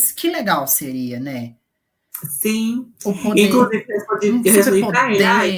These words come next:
Speaker 2: será", na época, não sei se você viu, se você, se você tava pesquisando nessa época, mas eu fiz até o, eu mostrei, né, eu fiz um print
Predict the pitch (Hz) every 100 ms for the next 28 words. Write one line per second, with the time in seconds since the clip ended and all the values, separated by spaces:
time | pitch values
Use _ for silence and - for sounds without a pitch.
0 | 175 196 180 180 - - _ _ _ -
1 | 185 190 190 262 320 220 196 208 220 226
2 | 240 214 208 190 185 170 175 175 214 202
3 | 208 202 170 165 170 170 180 180 170 156
4 | 170 - 165 160 196 175 - 139 - 208
5 | 240 240 185 156 160 175 180 175 170 180
6 | 170 156 160 165 - - 160 208 160 147
7 | 147 156 170 151 147 170 - 233 302